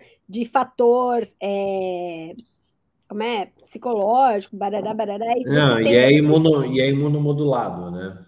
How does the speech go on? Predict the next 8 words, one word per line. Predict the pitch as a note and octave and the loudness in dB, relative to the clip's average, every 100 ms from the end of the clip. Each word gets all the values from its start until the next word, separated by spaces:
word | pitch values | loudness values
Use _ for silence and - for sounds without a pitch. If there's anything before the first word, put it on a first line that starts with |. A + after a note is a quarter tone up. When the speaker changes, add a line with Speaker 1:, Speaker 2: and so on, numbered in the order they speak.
| _ | _
Speaker 1:
É | C4 | -2
imunomodulado, | C#4 C4+ C#4 D4 D4 C4 D4+ A3+ G#3 A#3 D#4 A4+ A4+ | 0 0 0 -2 -2 -2 0 0 0 0 2 2 2
e | D#4 | -4
você | C#4 E4 F4+ | -2 -2 -6
tem | - C4+ C4 | -2 0 2
alguns, | C4 A#3+ C4+ D4+ A#4+ B4+ - _ | 0 0 -2 0 -2 -4 -14 _
alguns, | A#3 A#3+ G#3+ A#3 B3+ B3+ C4+ - - | 2 2 2 -2 -2 -4 -6 -10 -6
é, | G3+ G3+ G3 F#3+ F#3 F3+ F3 | -2 0 -2 -2 -4 -6 -8